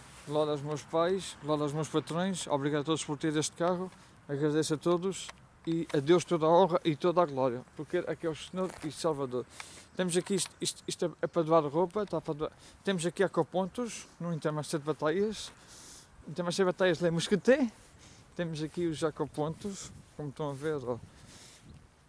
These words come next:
Eu vou, peço desculpa mais uma vez, estão a ver? Ecopontos, o amarelo, dá para isto.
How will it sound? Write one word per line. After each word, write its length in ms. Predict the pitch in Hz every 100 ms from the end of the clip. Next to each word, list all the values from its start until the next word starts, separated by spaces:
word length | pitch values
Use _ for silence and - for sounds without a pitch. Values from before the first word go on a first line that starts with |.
| -
Eu 100 | 147
vou, 200 | 139 143 139
peço 160 | - 151
desculpa 560 | - 170 160 147 117 -
mais 200 | 156 147
uma 140 | 143 151
vez, 340 | 175 196 - - -
estão 160 | - 151
a 20 |
ver? 220 | 160 175 - - - - - - - -
Ecopontos, 960 | 151 - 139 151 170 160 220 196 - - - - _ - _ _ - - - -
o 80 | 147
amarelo, 720 | 156 151 147 143 151 175 208 160 - - _ _ _ _ _ _ _ _ _ _
dá 140 | 151 147
para 220 | - 147
isto. 640 | 131 156 147 - - 208